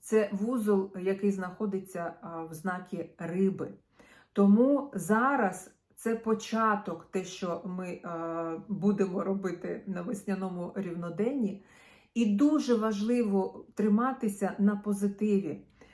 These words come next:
Дуже важливо. Перехід Нептуна станеться тридцятого березня, в період сонячного затемнення, двадцять дев'ятого березня. Перехід, а, Нептуна задає принципіально нові тренди,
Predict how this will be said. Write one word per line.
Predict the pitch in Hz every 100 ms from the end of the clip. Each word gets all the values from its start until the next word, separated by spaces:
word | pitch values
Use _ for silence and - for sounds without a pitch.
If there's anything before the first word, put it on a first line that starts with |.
| - -
Дуже | 170 254 247 220
важливо. | 196 196 185 185 147 147 - _ _ _ _ _ _ _ - _ _
Перехід | - 220 262 254 269 -
Нептуна | 214 202 214 226 262
станеться | 294 - 254 277 247 - 196
тридцятого | 202 208 202 247 247 233 220 -
березня, | 196 202 202 190 165 160 147 - _ _
в | -
період | 208 233 277 247
сонячного | - 214 226 233 - 208 202 196
затемнення, | 196 190 190 190 180 160 147 139 - _ -
двадцять | 151 196 220 233 202
дев'ятого | 185 170 160 160 151
березня. | 151 151 143 143 - - _ - - - _ -
Перехід, | 208 254 247 - 254 196 - _
а, | 196 180 180 180 180 175 - _ _ -
Нептуна | 202 202 - 220 262 294
задає | 226 208 214 233
принципіально | 254 240 240 233 240 - 247 262 262 240
нові | 226 208 208
тренди, | 202 208 196 165 151